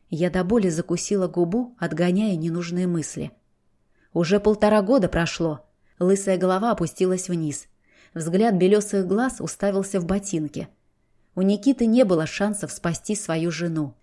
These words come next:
Никто не предполагал, что убийцу его родителей выпустят условно-досрочно. Словно прямо сейчас оказалась на кладбище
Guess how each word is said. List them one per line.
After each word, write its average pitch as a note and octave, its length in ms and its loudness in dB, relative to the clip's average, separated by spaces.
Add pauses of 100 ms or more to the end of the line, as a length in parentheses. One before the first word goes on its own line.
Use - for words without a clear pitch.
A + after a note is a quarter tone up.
(140)
Никто A#3+ 440 2
не F3 120 2
предполагал, F3+ 640 0
что F#3 200 -4
убийцу G#3 400 0
его F#3 200 2
родителей F3+ 520 -2
выпустят F3 560 0
условно-досрочно. F3 1200 0 (720)
Словно G#3+ 400 2
прямо A#3+ 300 4
сейчас B3 500 -2
оказалась F#3 540 0
на F3 120 2
кладбище F#3 680 -2